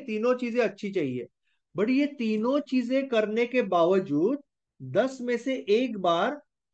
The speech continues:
कभी कोई जॉन्टी रोड्स या रविंद्र जडेजा कैच पकड़ ही लेगा एक दो बार, बाकी छह सात बार बाउंड्री जाएगी, that is trading।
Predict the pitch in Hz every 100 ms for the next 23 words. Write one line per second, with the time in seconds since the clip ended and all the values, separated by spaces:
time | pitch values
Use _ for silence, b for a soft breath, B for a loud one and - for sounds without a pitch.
0 | - 190 240 262 240 254 190 190 202 247
1 | 240 247 262 - _ _ _ _ _ _
2 | _ _ _ _ _ 170 208 202 240 247
3 | 247 233 233 254 269 226 247 - 247 277
4 | 285 247 165 127 _ _ _ _ _ _
5 | _ _ _ _ _ _ _ _ _ _
6 | _ _ - 185 185 208 185 139 - _
7 | _ _ _ _ - 143 165 - 277 175
8 | 214 262 277 269 240 254 285 285 269 262
9 | 233 208 190 185 180 240 - 196 143